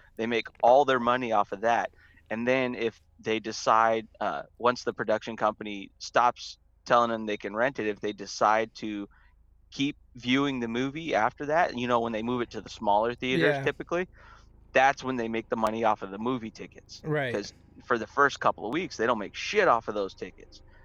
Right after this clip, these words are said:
Speaker 1: So it's kinda, it, it's a weird business, but that's, once you figure that out, you figure out why,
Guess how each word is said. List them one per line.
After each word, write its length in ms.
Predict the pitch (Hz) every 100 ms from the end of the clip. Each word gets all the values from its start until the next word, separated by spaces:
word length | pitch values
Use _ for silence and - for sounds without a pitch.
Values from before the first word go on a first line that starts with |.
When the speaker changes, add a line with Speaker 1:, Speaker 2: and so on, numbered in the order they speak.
| -
Speaker 1:
So 160 | - 123
it's 120 | -
kinda, 760 | - 139 156 160 143 110 98 - - - - - - - - - -
it, 160 | - 135
it's 180 | 139 131
a 80 | 143
weird 380 | 127 143 151 120
business, 520 | 131 135 98 95 - -
but 180 | 120 113
that's, 400 | 113 117 - - - - -
once 400 | 120 120 139 -
you 80 | 143
figure 320 | - 143 120
that 220 | 110 107 120
out, 240 | 139 151
you 160 | 113 113
figure 360 | - 135 117 113
out 240 | 107 -
why, 400 | 113 110 107